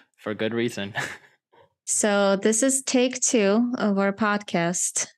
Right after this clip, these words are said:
Speaker 2: and
Speaker 1: Mm-hmm.
Speaker 2: we are going to talk about film.
Speaker 1: Yeah.
Speaker 2: Sammy happens to be working in film. Um, so what do you do in film, Samuel?
Speaker 1: Yes.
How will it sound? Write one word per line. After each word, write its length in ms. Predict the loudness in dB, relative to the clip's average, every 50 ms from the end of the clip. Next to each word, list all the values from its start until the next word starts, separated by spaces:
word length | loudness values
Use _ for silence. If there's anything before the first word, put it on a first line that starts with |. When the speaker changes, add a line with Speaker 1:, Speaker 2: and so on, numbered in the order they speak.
| _ _ _ -4
Speaker 2:
and 360 | 0 0 2 2 2 2 0 0
Speaker 1:
Mm-hmm. 680 | -4 -8 -10 -12 -20 -20 -18 -20 -20 -20 _ -2 0 0
Speaker 2:
we 160 | 2 2 0
are 180 | 0 0 0
going 320 | 0 0 2 2 2 2 2
to 120 | 0 0 -2
talk 280 | 0 -2 -2 -2 0 0
about 240 | 0 0 0 -2 -2
film. 580 | -2 0 0 2 2 2 2 0 -2 -4 -6 _ _ _ _ _ _ _ _ _ _ _ -20 -12 -6
Speaker 1:
Yeah. 180 | -6 -6 -6 -6 -16 -20 _ -12
Speaker 2:
Sammy 600 | -8 -6 0 0 0 0 2 2 2 2 2 2
happens 520 | 2 0 -2 0 0 0 0 0 0 -2 -2 0
to 520 | 2 4 4 4 4 4 4 2 0 -2 _ _ _ _ 0
be 120 | 0 2
working 440 | 2 2 2 0 0 0 0 2 2
in 140 | 2 2 0
film. 540 | -2 0 0 0 2 2 2 0 -2 -4 -8 _ _ _ -20 -20 -20 -20 -20 -20 _ _ -2
Um, 540 | -2 0 2 2 2 2 2 0 -2 -4 -6 _ _ _ _ -8
so 200 | -4 0 0 2
what 240 | 2 2 0 0 2
do 100 | 2 4
you 200 | 4 6 4 4
do 420 | 2 2 0 0 0 0 -2 -4 _ _ _ _ _ -4
in 140 | -2 -2 -2
film, 480 | 0 0 0 0 0 0 0 -2 -4 _ _ _ _ _ _ _ -6
Samuel? 640 | -4 -2 0 0 0 0 0 0 0 -2 -4 -8 _ _ _ _ _ _ _ _ _ _ _ -20 -20 -20 _ _ _ _ _ _
Speaker 1:
Yes. 520 | -8 -8 -8 -8 -8 -12 -12 -12 -14 -14